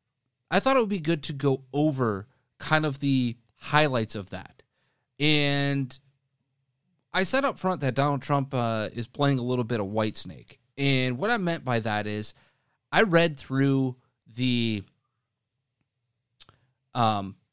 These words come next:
kind of, if you were to, the Cliff Notes, right?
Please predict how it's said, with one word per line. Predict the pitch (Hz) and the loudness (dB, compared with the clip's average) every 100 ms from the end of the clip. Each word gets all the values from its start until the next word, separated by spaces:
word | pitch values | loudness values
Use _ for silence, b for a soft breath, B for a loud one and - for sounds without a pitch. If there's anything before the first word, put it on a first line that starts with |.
| _ _ _ _ _ | _ _ _ _ _
kind | - - 160 175 | -6 -2 0 0
of, | 156 | -2
if | 160 139 | -4 -2
you | 160 | 0
were | 156 147 | 2 2
to, | 135 143 131 127 | 0 0 0 0
the | 120 120 | -6 -10
Cliff | - 151 143 | 0 0 0
Notes, | 117 90 - | -4 -4 -10
right? | - 107 117 | -4 -4 -4